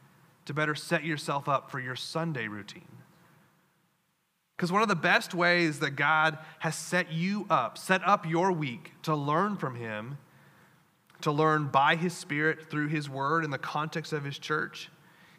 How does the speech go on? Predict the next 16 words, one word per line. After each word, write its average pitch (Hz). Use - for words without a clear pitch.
is 160
the 156
preached -
word 147
of 120
God. 110
So 139
every 170
Lord's 127
Day, 107
at 127
least 147
fifty-two 175
times 170
a 196
year, 117